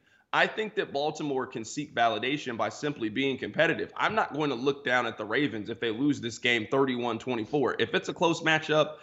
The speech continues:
and then Mahomes makes a couple plays late and the crowd kinda has an effect on the game, I don't think that's a negative for the Ravens. The Ravens just can't get blown out in this. I think people are looking for reasons to kinda poke holes in what the Ravens have done so far and what Lamar Jackson has done so far.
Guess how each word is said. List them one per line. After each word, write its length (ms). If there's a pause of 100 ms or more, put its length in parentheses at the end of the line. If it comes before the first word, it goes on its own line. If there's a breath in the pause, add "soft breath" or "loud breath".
(140)
and 120
then 120
Mahomes 340
makes 180
a 60
couple 300
plays 320
late 320
and 100
the 60
crowd 400
kinda 180
has 220
an 80
effect 340
on 120
the 60
game, 300 (300 loud breath)
I 100
don't 180
think 140
that's 220
a 40
negative 580
for 200
the 80
Ravens. 420 (200 soft breath)
The 80
Ravens 320
just 180
can't 180
get 160
blown 260
out 180
in 40
this. 200
I 100
think 220
people 280
are 60
looking 380
for 120
reasons 440
to 100
kinda 240
poke 320
holes 300
in 100
what 140
the 60
Ravens 360
have 160
done 200
so 120
far 320
and 100
what 160
Lamar 300
Jackson 380
has 80
done 180
so 100
far. 360